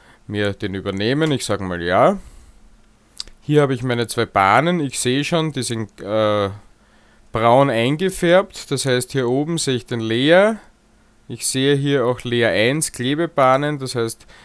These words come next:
mit Klick darauf wechsle ich und Leer eins ist aktiv. Geht auch hier auf der linken Leerseite.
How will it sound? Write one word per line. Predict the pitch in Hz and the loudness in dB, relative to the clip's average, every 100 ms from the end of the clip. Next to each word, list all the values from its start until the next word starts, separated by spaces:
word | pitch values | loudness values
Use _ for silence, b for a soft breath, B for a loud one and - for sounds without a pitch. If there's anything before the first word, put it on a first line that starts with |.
| B | B
mit | 131 135 - | -8 -8 -6
Klick | 143 147 - | -8 -8 -2
darauf | 120 104 110 127 - | 0 2 0 0 -2
wechsle | 101 127 - - 147 | -2 -2 -2 -4 -2
ich | 143 147 - - | -4 -6 -12 -12
und | 117 107 | -10 -6
Leer | 104 107 - | -2 0 0
eins | 90 104 - | -4 -4 -6
ist | 107 | -6
aktiv. | 101 - - 107 110 - - b b b _ | -8 -10 -12 -8 -8 -10 -16 b b b _
Geht | 104 107 | -6 -6
auch | 101 | -6
hier | - 135 147 143 - - | -6 0 2 2 -4 -10
auf | 104 | -10
der | - 110 | -4 -4
linken | 113 117 - 117 | -4 -6 -8 -8
Leerseite. | 98 98 104 101 - 78 - 85 | -4 -2 -2 -2 -4 -6 -6 -10